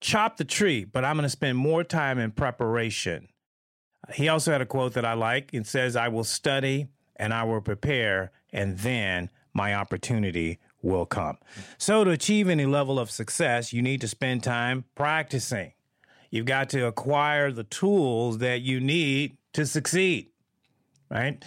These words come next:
If you're going to school, you need certain tools to learn. You need a pencil, you need note,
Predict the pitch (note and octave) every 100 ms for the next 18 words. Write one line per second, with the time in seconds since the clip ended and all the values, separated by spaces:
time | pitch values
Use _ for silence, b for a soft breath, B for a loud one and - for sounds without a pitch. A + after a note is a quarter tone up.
0 | B B - C3 C3 C#3+ C#3 B2+ D#3 F3
1 | F3 E3 C#3 - - G3+ G3 D3+ E3 D#3
2 | C#3 D#3 D#3 D#3 D3+ - - F3 D#3 D3+
3 | - G3+ F#3+ D3 C#3+ D#3 - - _ -
4 | F3+ F3+ F#3 D3+ F#2 - _ _ _ _
5 | _ - G#2 A2 A#2 A2 - C3 A#2 B2
6 | B2 A#2+ G#2 A2 A2+ A2+ F#2 A#2 A#2+